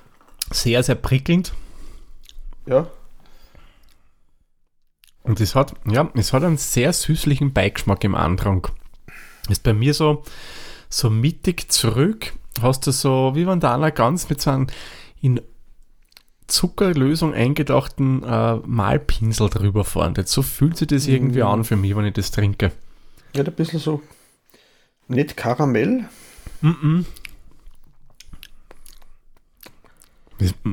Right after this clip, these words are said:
Speaker 2: Ja.
Speaker 1: ob das vielleicht von der Hirse kommt, dieser Geschmack.
Speaker 2: Ist klebrig irgendwie.
Speaker 1: Meinst du?
Speaker 2: Ist jetzt, ist jetzt nicht mein Fall. Das ist so,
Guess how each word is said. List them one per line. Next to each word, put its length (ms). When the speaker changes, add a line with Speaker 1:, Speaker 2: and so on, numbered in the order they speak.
Speaker 2:
Ja. 160
Speaker 1:
ob 160
das 140
vielleicht 220
von 140
der 100
Hirse 400
kommt, 340
dieser 200
Geschmack. 540
Speaker 2:
Ist 240
klebrig 600
irgendwie. 480
Speaker 1:
Meinst 380
du? 100
Speaker 2:
Ist 160
jetzt, 240
ist 220
jetzt 240
nicht 200
mein 180
Fall. 260
Das 180
ist 160
so, 260